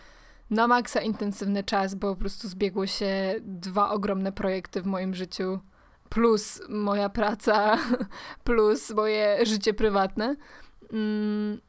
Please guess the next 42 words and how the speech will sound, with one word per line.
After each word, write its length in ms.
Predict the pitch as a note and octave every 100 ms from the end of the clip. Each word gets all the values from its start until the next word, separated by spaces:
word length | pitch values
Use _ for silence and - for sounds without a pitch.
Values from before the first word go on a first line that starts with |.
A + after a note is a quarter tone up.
| _
no 120 | A#3+ C4
i 80 |
faktycznie 420 | C4+ C4 A#3+ C4 B3+
trochę, 360 | C4+ B3+ B3
trochę 200 | B3+ C#4
żałuję, 300 | C4+ C4 B3
że 100 | A#3+
to 120 | A#3
się 120 | A#3+ -
tak 220 | A#3 A3
złożyło 320 | A3 A#3 A3
w 60 | -
czasie, 420 | A#3+ B3 D#4 D#4
że 440 | B3+ A#3 A3 A3
nie 220 | G#3+ G#3+ G#3+
miałam 320 | G#3+ G#3 G#3
okazji 420 | G#3 G#3 G3+ G#3
trochę 220 | G#3 G3+ A3+ -
bardziej 320 | A3 A3+ A#3
zaangażować 540 | B3 B3 A#3+ A#3+ A#3+ -
się 480 | - A#3+ A#3+ A#3 A3+ A3
w 160 | - G3
życie 300 | G#3 A3+ A#3+
kampanii 760 | A#3 A#3 A#3+ A3+ A3+ A3+ A3+ - - - - -
i 100 | - G3+
że 80 |
też 380 | G3 G#3 - - G#3
kampania 420 | G3+ A3 A3+ G#3+ G#3+
trochę 200 | A3 A3
zahaczyła 400 | A3+ A3 A#3 G#3+
o 40 |
majówkę 720 | B3 C#4 D4 - C4 A#3 A3
i 20 |
jakoś 240 | G#3 G#3 G3+
tak 180 | G3+
wszystko 300 | - G#3 -
się 160 | G3 G3+
trochę 320 | - G3 G3+
rozjechało, 520 | G3 G#3 G#3 C4+ A#3+
ale 160 | G#3+ G3
myślę, 260 | G3 - G3+
że 240 | F#3+ F#3+